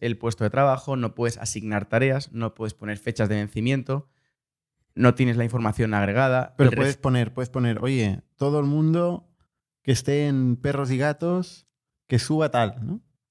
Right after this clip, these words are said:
Speaker 1: No hay forma de asegurarse que luego lo suban. Puedes ponerlo.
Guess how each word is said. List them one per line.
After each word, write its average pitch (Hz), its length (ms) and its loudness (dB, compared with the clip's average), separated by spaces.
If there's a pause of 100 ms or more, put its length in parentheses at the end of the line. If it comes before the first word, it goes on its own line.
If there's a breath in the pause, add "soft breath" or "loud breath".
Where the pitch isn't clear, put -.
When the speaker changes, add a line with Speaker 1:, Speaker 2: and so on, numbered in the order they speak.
(140)
Speaker 1:
No 135 80 4
hay 123 80 8
forma 123 220 2
de 117 60 0
asegurarse 110 680 -2
que - 80 -4
luego 104 220 4
lo 107 80 2
suban. 131 500 0 (1080)
Puedes 147 180 4
ponerlo. 101 360 -4